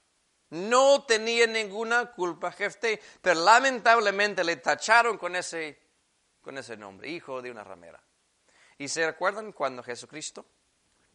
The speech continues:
nació? Las circunstancias so-, eran muy diferentes, por supuesto, ¿verdad? Jesús nació de una virgen. Pero el pueblo al, al, al, al ver la familia dijeron, "Eres nacido de fornicación".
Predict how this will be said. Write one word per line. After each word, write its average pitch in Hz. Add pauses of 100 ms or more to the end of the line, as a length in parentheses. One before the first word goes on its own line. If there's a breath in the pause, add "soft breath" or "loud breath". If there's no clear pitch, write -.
(140)
nació? 139 (480 soft breath)
Las 143
circunstancias 165
so-, -
eran 131
muy 127
diferentes, 110
por 104
supuesto, 117
¿verdad? 95 (640)
Jesús 123
nació 117
de 113
una 131
virgen. 135 (500 soft breath)
Pero 160
el 147
pueblo 220
al, 156
al, 131
al, 131
al 123
ver 190
la 139
familia 160
dijeron, 151 (100)
"Eres 156
nacido 143
de 131
fornicación". 117